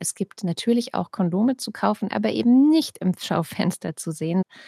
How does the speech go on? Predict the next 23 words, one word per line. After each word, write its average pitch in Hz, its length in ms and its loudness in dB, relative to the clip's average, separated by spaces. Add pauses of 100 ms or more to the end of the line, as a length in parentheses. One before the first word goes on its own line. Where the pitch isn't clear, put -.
(300)
Ähm, 160 360 -2
und 170 120 0
es - 160 -6
war 160 100 -2
ja 165 180 0
auch - 180 -10
nicht 185 220 -2
so 160 280 -8
in 165 160 -4
der, 151 300 -6
am, - 140 -6
am 165 160 2
Rande 185 500 4
einer 151 280 -2
Stadt, - 200 -8
sondern 160 200 -6
es - 120 -14
war 156 80 -8
ja 156 60 -6
mitten 170 320 -6
in 165 160 -8
der 147 100 -6
Stadt. - 360 -6